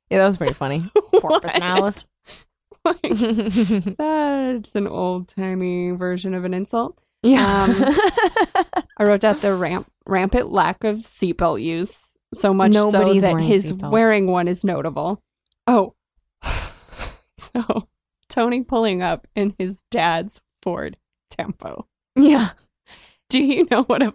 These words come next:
Speaker 2: Ford Tempo looks like?
Speaker 1: No, I'm
Speaker 2: Did
Speaker 1: gonna,
Speaker 2: you?
Speaker 1: I'm gonna
Speaker 2: I
Speaker 1: look
Speaker 2: took
Speaker 1: at it.
Speaker 2: a, I took a photo of that too.
Speaker 1: <laughs> Oh.
Speaker 2: Ford Tempo.
Speaker 1: Okay.
Speaker 2: That is
Speaker 1: So
Speaker 2: an
Speaker 1: this is
Speaker 2: old car.
Speaker 1: Yeah.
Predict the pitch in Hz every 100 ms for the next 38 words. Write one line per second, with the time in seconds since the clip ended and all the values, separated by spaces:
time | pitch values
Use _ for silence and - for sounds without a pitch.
0 | _ 180 190 220 185 180 214 208 214 226
1 | 233 254 196 180 170 170 196 185 214 214
2 | - 175 170 160 196 214 - - 294 139
3 | 143 - 180 240 139 139 135 139 135 147
4 | 151 151 156 156 - 226 196 220 _ _
5 | _ _ - - _ _ _ _ 240 311
6 | 285 277 302 262 190 240 226 160 156 -
7 | 202 - _ - 202 190 147 135 202 214
8 | 214 269 294 294 185 175 185 - 160 -
9 | 180 139